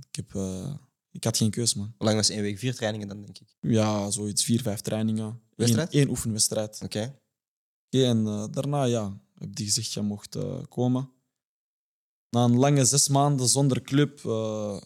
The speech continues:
Speaker 1: hard werken, was ik eindelijk bij Graafschap. Ik woonde ook daar.
Speaker 2: Ja.
Speaker 1: En daar, daar heb je, ben ik echt geëvolueerd als, eh,
Speaker 2: Als voetballer.
Speaker 1: voetballer, man.
Speaker 2: Ben je, heb je daar die switch gemaakt van centraal middenvelder naar rechtsback?
Speaker 1: Juist, ja.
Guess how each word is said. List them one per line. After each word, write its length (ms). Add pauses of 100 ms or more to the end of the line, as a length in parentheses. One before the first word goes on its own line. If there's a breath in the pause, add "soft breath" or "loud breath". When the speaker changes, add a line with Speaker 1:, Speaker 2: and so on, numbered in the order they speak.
Speaker 1:
hard 280
werken, 500 (100)
was 200
ik 100
eindelijk 380
bij 340
Graafschap. 420
Ik 120
woonde 260
ook 180
daar. 380
Speaker 2:
Ja. 160 (1200)
Speaker 1:
En 840
daar, 320 (220)
daar 240
heb 160
je, 220
ben 160
ik 100
echt 180
geëvolueerd 480
als, 240
eh, 60 (340)
Speaker 2:
Als 120
voetballer. 80 (280)
Speaker 1:
voetballer, 180
man. 240
Speaker 2:
Ben 140
je, 80
heb 140
je 80
daar 220
die 80
switch 200
gemaakt 260
van 160
centraal 280
middenvelder 340 (100)
naar 100
rechtsback? 340
Speaker 1:
Juist, 600
ja. 200